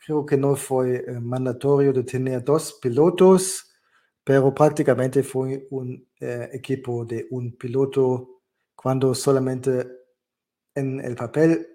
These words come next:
tuvimos un, eh, segundo, pero no tuve la misma atención, no tuve el mis-,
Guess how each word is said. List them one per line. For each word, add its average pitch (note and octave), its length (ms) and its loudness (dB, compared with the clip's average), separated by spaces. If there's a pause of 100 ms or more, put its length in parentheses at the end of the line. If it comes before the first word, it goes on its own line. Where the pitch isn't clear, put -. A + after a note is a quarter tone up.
(320)
tuvimos B2+ 680 0
un, A#2+ 340 -6
eh, A#2 180 -4 (180)
segundo, C#3 580 2
pero A#2+ 640 -6
no C3 260 -4
tuve C3 260 0
la A#2+ 120 -2
misma B2+ 320 -2
atención, B2+ 560 0
no B2+ 160 -4
tuve B2 540 -4
el A#2 160 -8
mis-, - 560 -10